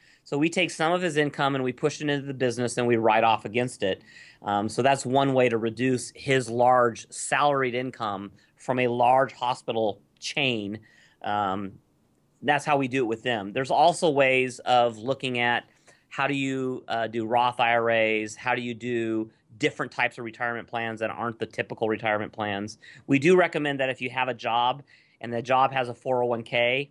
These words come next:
that has a match, it's nuts not to take the free money.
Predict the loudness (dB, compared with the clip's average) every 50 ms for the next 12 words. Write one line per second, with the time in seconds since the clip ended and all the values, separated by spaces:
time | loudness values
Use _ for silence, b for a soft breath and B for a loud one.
0 | _ _ _ -4 -4 -4 -4 -6 -2 -2 0 0 0 -2 -4 -2 -2 0 0 0
1 | -2 -4 -8 -14 -16 -16 _ _ _ _ _ _ _ -10 -10 -10 -16 -20 -20 _
2 | _ _ -4 0 0 0 0 -2 -4 -8 -6 -4 -4 -4 -6 -6 -6 -4 -4 -4
3 | -6 -12 -10 -8 -8 -6 -8 -8 -10 -10 -14 -18 -20